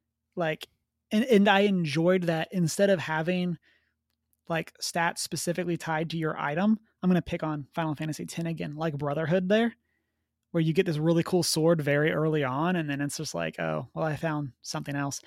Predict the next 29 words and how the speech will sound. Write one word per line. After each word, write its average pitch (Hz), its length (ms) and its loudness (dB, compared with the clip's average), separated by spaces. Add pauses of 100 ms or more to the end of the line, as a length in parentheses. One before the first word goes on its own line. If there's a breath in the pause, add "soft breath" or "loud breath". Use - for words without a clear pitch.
(400 loud breath)
I 208 80 6
really 214 240 8
like 160 300 4
that 185 100 -6
the 170 80 2
game 165 300 4
introduced 165 720 0
this 165 200 -2
idea 156 720 -2
of 156 400 -4 (480)
as 185 340 2
your 185 100 6
characters 175 560 0
get 156 180 -6
stronger, 208 600 2
they 170 200 2
unlock 156 640 0
a 170 80 0
new, 156 560 2 (260)
almost 254 300 4
like 185 120 0
the - 80 -4
sphere 180 400 4
grid 156 320 2
from 156 160 -4
Final 151 260 -2
Fantasy 147 360 -4
thirteen, 160 580 -4 (680)
um, 170 380 -6